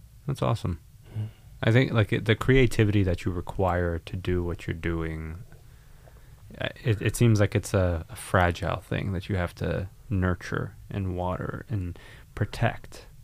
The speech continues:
Speaker 1: which is why I think it becomes so important that when you're in that zone, it's like, "Everybody leave me alone. I need to," because y-, it, you don't know when you're gonna, when it comes back.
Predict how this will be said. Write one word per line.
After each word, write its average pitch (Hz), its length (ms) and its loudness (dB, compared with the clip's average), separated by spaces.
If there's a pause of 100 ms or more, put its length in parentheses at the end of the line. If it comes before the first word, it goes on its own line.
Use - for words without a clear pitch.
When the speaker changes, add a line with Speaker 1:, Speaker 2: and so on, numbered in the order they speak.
(340)
Speaker 1:
which 104 180 0
is 95 100 2
why 101 240 4
I 95 40 4
think 92 220 0
it 92 120 -2
becomes 117 320 2
so 98 140 0
important 90 460 -2
that 82 160 -2
when 95 120 0
you're 87 120 -2
in 101 160 0
that 90 260 -2
zone, 92 340 -2
it's 85 160 -6
like, 92 240 0
"Everybody 95 400 0
leave 92 240 -4
me 95 100 0
alone. 92 340 0
I 85 100 -2
need 87 180 -2
to," 87 240 -2 (840)
because 90 580 -2
y-, 98 280 -6
it, - 160 -12 (300)
you 113 160 6
don't 101 160 6
know 98 100 4
when 95 160 2
you're 85 160 0
gonna, 101 100 -4
when 95 100 2
it 90 80 -4
comes 80 220 -4
back. 71 420 -8